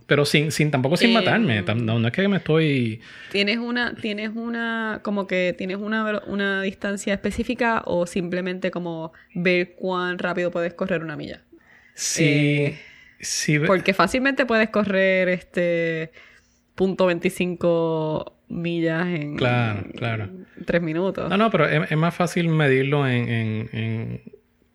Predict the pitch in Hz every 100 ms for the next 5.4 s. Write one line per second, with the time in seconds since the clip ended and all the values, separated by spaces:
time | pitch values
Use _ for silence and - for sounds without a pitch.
0 | _ - - 131 127 139 143 151 151 143
1 | 139 143 147 131 123 113 113 - - _
2 | - 123 127 127 135 135 143 139 131 123
3 | - - 135 143 151 139 139 143 143 127
4 | 123 143 127 123 131 151 135 123 - 170
5 | 156 151 151